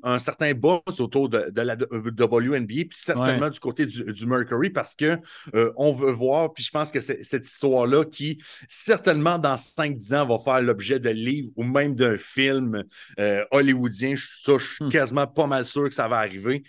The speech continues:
Speaker 1: Euh, j'ai hâte de voir qui, qui va avoir le casting de Brittney Griner pour faire, euh,
Speaker 2: <laughs>
Speaker 1: une joueuse de centre de deux mètres et cinq, euh,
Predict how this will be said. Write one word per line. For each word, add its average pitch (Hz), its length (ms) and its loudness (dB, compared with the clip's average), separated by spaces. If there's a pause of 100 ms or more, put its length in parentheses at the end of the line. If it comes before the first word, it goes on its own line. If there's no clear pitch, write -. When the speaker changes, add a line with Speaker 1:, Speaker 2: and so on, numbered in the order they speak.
(300)
Speaker 1:
Euh, 101 300 0
j'ai 98 180 2
hâte 156 140 4
de 151 60 6
voir 170 260 2
qui, 190 240 -8
qui 175 140 -10
va 143 180 4
avoir 147 220 2
le 151 100 2
casting 151 760 -2
de 123 220 2
Brittney 143 400 0
Griner 135 460 0 (100)
pour 123 200 -4
faire, 135 280 2
euh, 120 220 0
Speaker 2:
<laughs> 147 260 -10
Speaker 1:
une 127 280 4
joueuse 147 340 4
de 139 100 4
centre 156 280 -2
de 127 100 2
deux 143 240 0
mètres 147 360 -2
et 127 100 -4
cinq, 143 500 -4
euh, 110 160 0